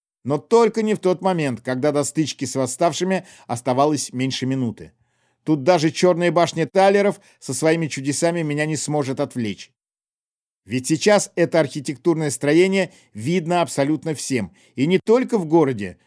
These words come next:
но и, думаю, на добрые сотни километров вокруг. Башня стала именно такой высоты,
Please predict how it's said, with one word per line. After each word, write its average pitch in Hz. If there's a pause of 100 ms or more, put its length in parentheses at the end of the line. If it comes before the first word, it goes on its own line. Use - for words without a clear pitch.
(160)
но 180
и, 214
думаю, 196
на 135
добрые 170
сотни 170
километров 175
вокруг. 120 (300)
Башня 160
стала 160
именно 160
такой 185
высоты, 196